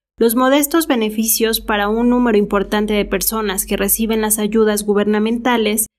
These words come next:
se desdibujan ante la entrega del país a los grandes capitalistas y ante la obcecación de López Obrador de impulsar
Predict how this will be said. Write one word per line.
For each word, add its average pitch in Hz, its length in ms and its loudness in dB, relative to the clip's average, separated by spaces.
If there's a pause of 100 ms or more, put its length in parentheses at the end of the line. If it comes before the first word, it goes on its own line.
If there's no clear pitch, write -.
(140)
se 247 200 2
desdibujan 262 840 2
ante 240 280 0
la 226 160 2
entrega 269 480 2
del 240 180 2
país 233 520 2
a 220 100 0
los 214 220 -4
grandes 269 420 0
capitalistas 240 1000 0 (120)
y 240 140 0
ante 240 260 -2
la 220 120 0
obcecación 214 720 -2
de 277 80 2
López 233 340 0
Obrador 208 680 0
de 214 240 2
impulsar 220 920 0